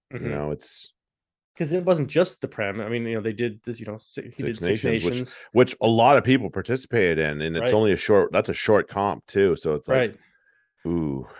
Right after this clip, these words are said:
Speaker 1: Weren't there,
Speaker 2: know.
Speaker 1: like, Prem players that participated in that?
Speaker 2: In the
Speaker 1: Like
Speaker 2: Premiership for a while, yeah.
Speaker 1: Yeah.
Speaker 2: The Premier, the Prem one, yeah, there were a
Speaker 1: Yeah.
Speaker 2: few of 'em.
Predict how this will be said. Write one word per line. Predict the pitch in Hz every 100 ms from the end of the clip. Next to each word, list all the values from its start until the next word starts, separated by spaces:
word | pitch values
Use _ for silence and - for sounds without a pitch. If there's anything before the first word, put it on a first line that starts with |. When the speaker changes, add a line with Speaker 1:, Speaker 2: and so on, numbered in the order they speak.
| -
Speaker 1:
Weren't | 190 226
there, | 262
Speaker 2:
know. |
Speaker 1:
like, | 233 220
Prem | - 156 165
players | 123 123 147
that | 151 - -
participated | 151 151 147 160 156
in | 156
that? | 160 165 - - _ -
Speaker 2:
In | 110
the |
Speaker 1:
Like | 104
Speaker 2:
Premiership | 135 107 117 113 87 -
for |
a | 80
while, | 78 76 76
yeah. | 78
Speaker 1:
Yeah. | 190 143 107 -
Speaker 2:
The |
Premier, | - 82 80
the | 69 87
Prem | 82 78
one, | 73 71
yeah, | 76 73
there |
were | 76
a |
Speaker 1:
Yeah. | 214 165
Speaker 2:
few | 78
of | 73
'em. | 73